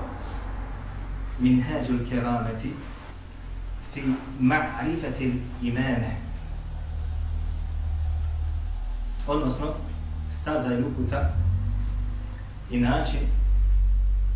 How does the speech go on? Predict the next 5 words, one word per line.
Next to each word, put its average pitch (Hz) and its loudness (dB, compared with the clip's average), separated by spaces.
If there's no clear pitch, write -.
plemenitosti 127 0
i 120 -2
kako - -4
da 120 -2
spoznaš 127 -2